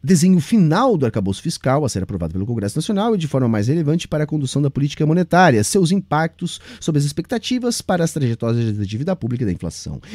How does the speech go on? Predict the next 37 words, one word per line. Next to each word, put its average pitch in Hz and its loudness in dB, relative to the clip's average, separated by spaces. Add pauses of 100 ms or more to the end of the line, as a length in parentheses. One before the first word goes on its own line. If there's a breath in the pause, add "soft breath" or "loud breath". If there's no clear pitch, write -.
e 254 -2
sobre 262 -2
os 226 0
ativos 226 -2
de 233 2
risco, 165 0 (320 loud breath)
uma 180 6
desancoragem 139 4
maior 160 4 (300 loud breath)
ou 160 6
mais 139 4 (180)
duradoura 127 0
das 117 -2
expectativas 104 -6
de 123 -8
inflação 101 -2
nos 101 -4
prazos 92 -6
mais 92 -4
longos, 76 -14
tá? 95 -6 (760)
Só - -10
reforçando 175 0
aquilo 147 -4
que 147 -6
eu 143 -2
já 135 0
vinha 127 -2
dizendo 107 -2 (480 soft breath)
antes, 104 -2
né? 107 -4
E 143 -4
nesse 185 0
caso 98 -2
aqui, 208 -2
ó, 90 0 (160)
né? 143 0